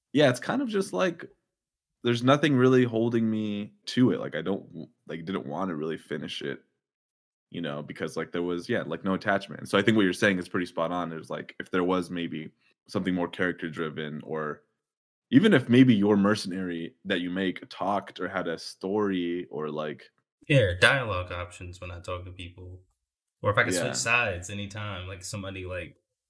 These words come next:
Speaker 2: France can be like, "Actually, if you join my side," if I s-, meet up with Prince Edward or something, they could be like, "Actually, if you join me right now and defect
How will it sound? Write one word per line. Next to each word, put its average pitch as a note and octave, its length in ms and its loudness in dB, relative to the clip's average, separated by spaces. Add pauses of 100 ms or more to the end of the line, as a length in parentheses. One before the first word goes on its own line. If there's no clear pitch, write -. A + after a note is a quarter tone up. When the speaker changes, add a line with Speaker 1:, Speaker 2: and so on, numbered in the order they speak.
(220)
Speaker 2:
France A2+ 340 0
can G2+ 140 -6
be F#2+ 80 -8
like, F2 160 -6
"Actually, G2 520 -4
if F#2 100 -10
you G#2 100 -6
join G2+ 200 -6
my A#2+ 180 -4
side," F#2 500 -8
if - 140 -12
I F#2 80 -4
s-, - 200 -10 (160)
meet G2+ 240 -2
up G2 140 0
with F2+ 180 -14 (120)
Prince - 300 -4
Edward F2+ 340 -8
or E2+ 100 -12
something, D#2 360 -14
they E2+ 100 -12
could D2+ 120 -16
be E2+ 60 -12
like, D#2+ 120 -6
"Actually, A#2 300 -4
if G#2+ 80 -8
you G2+ 60 -8
join A2 260 -6
me C3 120 -4
right G#2+ 300 -2
now A2+ 300 -6
and F#2 80 -8
defect G#2+ 480 -4